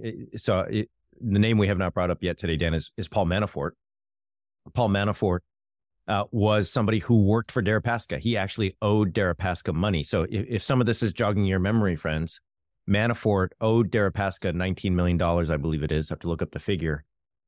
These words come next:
And in this world of Russian mobsters and Russian oligarchs, owing someone nineteen million dollars usually means you, you're not around very long. Manafort,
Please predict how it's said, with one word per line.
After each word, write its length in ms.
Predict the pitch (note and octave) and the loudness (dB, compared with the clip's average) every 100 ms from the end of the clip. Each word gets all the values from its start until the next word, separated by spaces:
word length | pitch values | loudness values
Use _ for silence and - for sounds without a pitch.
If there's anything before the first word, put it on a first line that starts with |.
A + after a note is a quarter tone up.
| - | -4
And 260 | A#2+ A2+ - - | -2 -2 -6 -2
in 460 | B2+ A2+ G#2+ G2+ F#2 | 2 4 4 2 2
this 240 | C#3 - | 0 2
world 540 | A2+ C#3 G2 F2+ A2+ G#2 G#2+ | 0 2 2 0 -2 -6 -2
of 280 | F#2+ F#2 E2 | -2 -2 -2
Russian 300 | A2 G2 F#2+ | -2 -2 0
mobsters 480 | F2+ F#2 - G#2 E2+ | 0 0 -2 -4 -2
and 120 | E2 | -2
Russian 240 | E2+ - | -2 -2
oligarchs, 480 | F#2 A2+ F2+ E2+ - - | -2 0 0 -2 -4 -4
owing 240 | A2 A2 | 0 0
someone 240 | G2 G2+ F#2 | 0 0 0
nineteen 300 | F2+ - F2+ | 0 -2 -2
million 200 | F2 F2 | 0 2
dollars 320 | G2 G#2 D#2 | 2 0 2
usually 320 | G#2+ A#2 G#2 | 2 2 2
means 360 | E2+ E2+ E2+ - | 2 2 0 -2
you, 260 | G2 E2+ - _ _ _ _ - | -2 -2 -6 _ _ _ _ -4
you're 100 | F#2 | 0
not 160 | F2 | 0
around 300 | D#2 F2 F#2 | 0 0 0
very 180 | D#2 D2+ | 0 -2
long. 340 | C#2+ C#2 C#2+ C#2+ _ _ _ _ _ _ _ _ _ - | -2 -4 -6 -10 _ _ _ _ _ _ _ _ _ 0
Manafort, 640 | A2 B2+ B2 G#2 E2+ G#2+ | 2 2 0 2 2 2